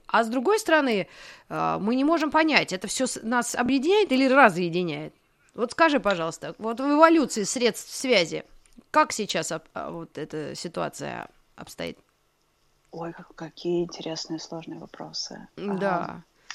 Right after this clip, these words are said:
Speaker 2: Щас попробую,
Speaker 1: Может, по очереди.
Speaker 2: попробую. М,
Speaker 1: Мгм.
Speaker 2: ну, как, как пойдёт. Давайте, давайте я начну. Эм, значит, а, конечно, эм,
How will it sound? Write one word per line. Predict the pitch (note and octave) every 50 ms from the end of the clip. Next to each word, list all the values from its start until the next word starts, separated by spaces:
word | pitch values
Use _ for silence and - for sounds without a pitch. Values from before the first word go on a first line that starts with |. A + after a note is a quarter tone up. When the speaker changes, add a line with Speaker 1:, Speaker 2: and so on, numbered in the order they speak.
| - - - - - - _
Speaker 2:
Щас | - - F3+ D#3+ -
попробую, | - G#3 G3 - G3 F#3+
Speaker 1:
Может, | F3+ - A#3+ - E4+
по | E4+ E4 E4 D4+
очереди. | A#3+ G#3+ - A3+ G#3+ F#3 F3+ F3+
Speaker 2:
попробую. | F3+ F#3 F3+ E3+ F3 F3 - _ - - _ _ _ _ - - - - -
М, | - G#3 G3+ - G#3 G#3 - C4+ C4+
Speaker 1:
Мгм. | C4+ C4 A#3+ A3+ A3+ A3+ A#3 A#3 -
Speaker 2:
ну, | A3 G#3
как, | C4 B3+ -
как | - B3+ A#3+ -
пойдёт. | - B3+ B3+ C#4 A#3 B3+ G3+ E3 B2+ - _ _ _ _ _ _ - D#3+ E3+ _
Давайте, | - F#3 F#3 F#3 F#3 - - F#3+ F3+ -
давайте | G3+ F3+ F3 F3+ - -
я | F#3 F3+
начну. | F3+ F3+ F3+ - - - B3+ - - _ D4+ F#4+ - - - - - - - - _ _ -
Эм, | G3+ G3 G3 G3 G3 F#3+ F3+ - _ _ _ _ _ _ _ _ _ - - _ _ - - - -
значит, | A#3 F3+ F#3 F#3+ G3 G3 - - G3+ - - _ _ _ _ _ _ _ _ _ _ _ _ _ _ _ _ _ _ _ _ _ _ _ _ _ _ _ _
а, | G3
конечно, | G3 - - G3+ F3 E3+ F3+ B3+ D#4 - - C4+ A3+ A3 G#3+ G3 F#3+ - - _
эм, | - G3 F#3+ F#3 F#3 F#3 F3+ F3+ F3 F3